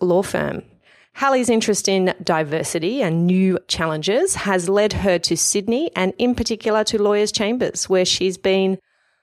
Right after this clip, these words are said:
part of our team for over three years. Gosh, that has gone really quickly.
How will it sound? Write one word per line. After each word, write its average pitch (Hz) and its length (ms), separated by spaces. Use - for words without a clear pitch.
part 320 160
of 269 100
our 220 140
team 220 380
for 185 600
over 190 420
three 180 360
years. 175 420
Gosh, 190 320
that - 140
has 165 200
gone 160 240
really 165 260
quickly. 226 460